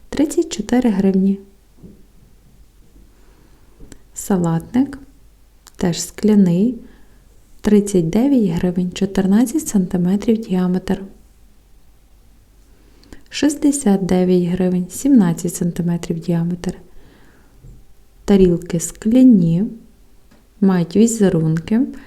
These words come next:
двадцять чотири гривні. Кружка у подарунковій коробці. Сімдесят чотири гривні.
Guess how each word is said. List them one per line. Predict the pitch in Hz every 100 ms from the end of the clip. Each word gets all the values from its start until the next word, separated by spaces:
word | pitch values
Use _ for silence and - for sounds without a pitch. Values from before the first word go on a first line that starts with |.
| - - -
двадцять | 185 175 190 247 320 320
чотири | - 196 208 226
гривні. | 220 175 185 185 180 185 - _ _ - _ _ _ - _ - - - - _ - - - - _ _ - - - - - _ - _ - - _ _ _ _ - - - - _ - - -
Кружка | - 190 170 - - 349
у | 392 254
подарунковій | 262 277 226 208 185 180 202 226 254
коробці. | 254 202 190 170 - - 180 180 - - - - _ _ - - - - _ - - - -
Сімдесят | - 233 226 233 349 381
чотири | - 202 196 247 247
гривні. | 180 202 202 196